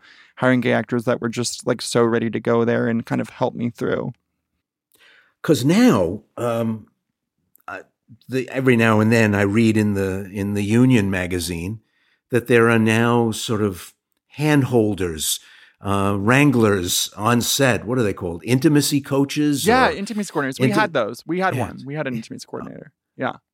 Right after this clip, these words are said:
Speaker 2: Okay, well, there we go. Um, <laughs> what are they doing? Are they applauding at the end of the scene? I, what, what exactly do they have to talk people through? Because I,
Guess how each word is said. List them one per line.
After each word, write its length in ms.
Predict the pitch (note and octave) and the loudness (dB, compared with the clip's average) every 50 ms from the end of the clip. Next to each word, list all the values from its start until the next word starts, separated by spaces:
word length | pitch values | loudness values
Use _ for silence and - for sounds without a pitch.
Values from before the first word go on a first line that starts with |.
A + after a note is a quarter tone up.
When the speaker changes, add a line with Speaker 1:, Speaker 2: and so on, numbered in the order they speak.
| _ - | _ -2
Speaker 2:
Okay, 460 | C#3+ E3+ E3 - - A#3 B3+ A3+ - - - | 2 2 2 2 2 0 0 -2 -2 -6 -4
well, 100 | - E3+ | -2 0
there 180 | C#3 D3 C#3+ D3 | 2 4 4 6
we 140 | D3 E3+ F3+ | 6 4 6
go. 380 | C#3 G3 A3 A3 F3+ F2+ - - - - - - - - | 4 4 4 4 0 -2 -4 -10 -18 -18 -18 -18 -10 -2
Um, 360 | B2 B2 B2+ B2+ C3+ C#3 C#3 | 0 2 2 2 2 0 -2
<laughs> 580 | - - - - - - F3 - - - D#3 - | -4 -6 -8 -6 -4 -4 -6 -6 -6 -8 -6 -6
what 340 | E3+ - - - B2 D3 D3+ | -6 -6 -4 -4 -2 0 0
are 80 | E3 | 2
they 160 | D#3+ F3 D#3+ | 4 4 2
doing? 420 | C#3 A2 C3+ F3 G#3+ A3+ E3+ F2 E2+ | 4 4 2 4 4 2 2 0 -2
Are 100 | F2 F#2+ | -4 -2
they 140 | G2 G#2+ A2 | 0 2 0
applauding 540 | G#2 - - - B2 B2+ C#3+ C#3+ C#3+ C#3 | 0 0 0 0 2 2 4 4 2 2
at 80 | C3+ G#2 | 0 -2
the 140 | C3+ B2+ C3 | 0 0 0
end 120 | C#3 C#3 | 2 2
of 60 | C#3 | 0
the 80 | A#2 B2+ | 0 -2
scene? 400 | - - - D3+ E3+ G3 G#3+ G#3+ | -2 -2 -2 0 0 2 2 2
I, 160 | E3+ C#3+ C3 - B2 - - - B2+ - | 2 2 0 -2 -4 -16 -16 -18 -12 -4
what, 220 | - C3 D3+ G#3 - - - - | 0 2 2 2 0 -2 -12 -8
what 220 | - - A#2 D3 E3+ | -4 2 2 4 4
exactly 720 | F3 E3 A2+ C3 D3 C3+ C#3+ - - - D3+ C3+ B2+ B2 | 4 2 2 2 2 2 2 0 -2 -2 0 0 0 0
do 160 | G#2+ C3 B2+ | 0 -2 0
they 120 | A#2 B2 | 0 0
have 200 | G#2+ A2 B2 - - | 0 0 -4 -4 -4
to 80 | A#2+ | -6
talk 360 | G#2 - C3 A#2 G#2+ G#2+ - - | -6 -2 -2 -2 -2 -2 -4 -4
people 340 | A#2+ A2 - - A2 G#2+ | -4 -4 -2 -2 -4 -4
through? 380 | G#2 - - E3+ F3+ C#3 G2 D#2+ | -4 -4 0 2 2 2 2 0
Because 260 | G2 G2 F#2 G2+ F#2 | -4 -6 -8 -6 -4
I, 220 | G#2+ G2 G2 G2 | -4 -4 -4 -4